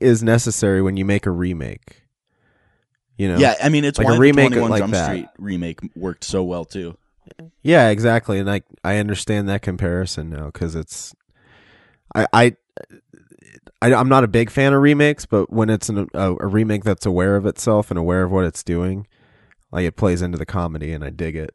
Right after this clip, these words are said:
Speaker 1: which it
Speaker 2: Yeah.
Speaker 1: totally did in this movie. Um, starts out with Rock sensing danger on the wind. <laughs> Like, the,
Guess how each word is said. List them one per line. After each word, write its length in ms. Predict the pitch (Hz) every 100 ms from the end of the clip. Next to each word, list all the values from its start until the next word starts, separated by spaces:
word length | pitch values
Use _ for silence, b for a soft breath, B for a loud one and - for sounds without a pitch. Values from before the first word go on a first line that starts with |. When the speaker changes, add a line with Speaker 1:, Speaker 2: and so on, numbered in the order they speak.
| _
Speaker 1:
which 180 | 101 95
it 100 | 101
Speaker 2:
Yeah. 80 | 95
Speaker 1:
totally 260 | 92 85 82
did 200 | 87 78
in 120 | 80
this 200 | 82 -
movie. 380 | 82 78 85 85 _ _ _ _ _ _ _ -
Um, 480 | 98 95 87 78 85 _ _ _
starts 360 | - 107 104
out 180 | 110 104
with 160 | 87 87
Rock 280 | 95 92 -
sensing 460 | - 95 - 92
danger 460 | 87 85 87 90 87
on 140 | 82
the 60 | 78
wind. 420 | 82 87 82 87 B
<laughs> 60 | B B B B B _ _ _ - - - 117 - 139 - - - B B B B B -
Like, 160 | 101 98
the, 400 | 107 80 -